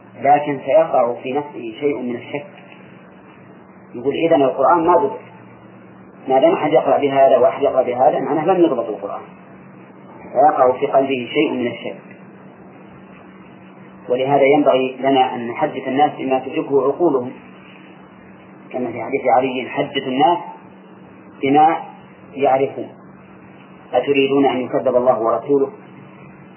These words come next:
فالحاصل أن الإنسان طالب العلم الذي يعرف القراءات ينبغي له أن يقرأ أحيانا بهذه وأحيانا <clears throat> بهذه.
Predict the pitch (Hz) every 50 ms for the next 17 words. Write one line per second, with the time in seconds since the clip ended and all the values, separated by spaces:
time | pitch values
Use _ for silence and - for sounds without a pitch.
0 | - - - 135 - - 160 175 170 170 165 165 156 156 156 151 151 147 143 139
1 | - 135 131 135 135 139 139 - - 147 151 147 143 147 151 156 156 143 135 135
2 | 131 123 131 - - - - - - - - - - - - - 135 131 139 143
3 | 139 143 147 156 165 165 143 135 135 - 131 123 120 120 117 117 101 90 113 120
4 | - - - - - - - - - - - - - - - - - - - 131
5 | 143 147 151 139 147 135 135 143 139 123 113 - - 90 - - 123 131 131 135
6 | 147 160 - 127 123 113 110 110 113 113 113 110 110 - - 151 160 156 156 151
7 | 143 139 139 139 135 151 170 165 165 160 151 170 180 160 135 127 131 127 139 151
8 | 151 160 165 160 - - - - - - - - - - - - - - - -
9 | - - - 214 165 160 151 156 151 139 131 -